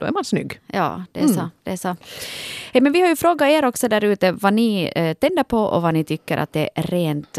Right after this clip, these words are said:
Speaker 2: avtändande. Och, och som du sa där, Eva, tidigare, så på, på Insta-stories på Svenska Yles konto, så där ställde vi också den här frågan. Och det har kommit in en uppsjö
Speaker 1: Ja.
Speaker 2: av berättelser där. Och vi har också fått in mycket, eh, brev. Så, så vi ska försöka hinna med, med så många som möjligt.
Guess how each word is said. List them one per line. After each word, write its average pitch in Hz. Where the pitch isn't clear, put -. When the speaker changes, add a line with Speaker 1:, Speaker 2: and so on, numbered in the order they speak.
Speaker 2:
avtändande. 151
Och, 151
och 170
som 170
du 165
sa 208
där, 143
Eva, 151
tidigare, 175
så 175
på, 160
på -
Insta-stories 240
på 175
Svenska 185
Yles 156
konto, 170
så -
där 151
ställde 151
vi 151
också -
den 143
här 143
frågan. 147
Och -
det 160
har 156
kommit 160
in 151
en 147
uppsjö -
Speaker 1:
Ja. 233
Speaker 2:
av -
berättelser 170
där. 277
Och 202
vi 202
har 185
också 190
fått -
in 165
mycket, 151
eh, 127
brev. 156
Så, 156
så 175
vi 180
ska -
försöka 277
hinna 262
med, 156
med -
så 170
många 165
som 151
möjligt. -